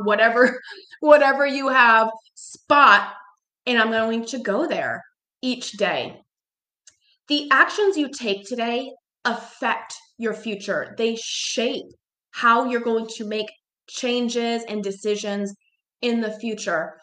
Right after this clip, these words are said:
So why not start accepting the blessings that you think are only good enough for you when you reach your goal now? If you don't start accepting those blessings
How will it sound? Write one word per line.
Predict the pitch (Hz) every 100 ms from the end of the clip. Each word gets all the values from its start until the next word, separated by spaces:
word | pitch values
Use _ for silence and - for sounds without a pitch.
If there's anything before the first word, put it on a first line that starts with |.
| _
So | - 277 247
why | 240 247 359
not | 330 277 -
start | - 202 202 208 -
accepting | 185 - 208 196 - 220 214
the | 190 185
blessings | 170 180 185 247 254 254
that | 202 -
you | 202 196 - _
think | 233 220 233 - -
are | 202 -
only | 214 214 208
good | 196 190
enough | 202 208 202
for | 226
you | 214 214
when | 190 180
you | 175
reach | 185 185
your | 190 185
goal | 175 170 190 233 - _ _
now? | 196 170 160 - - _ _ _ _ _ _ _ _ _ _ -
If | 269 269
you | 277 233
don't | 254 233 -
start | - - 330 330
accepting | - - 220 226 233 220
those | 202 196
blessings | 196 190 185 - 185 180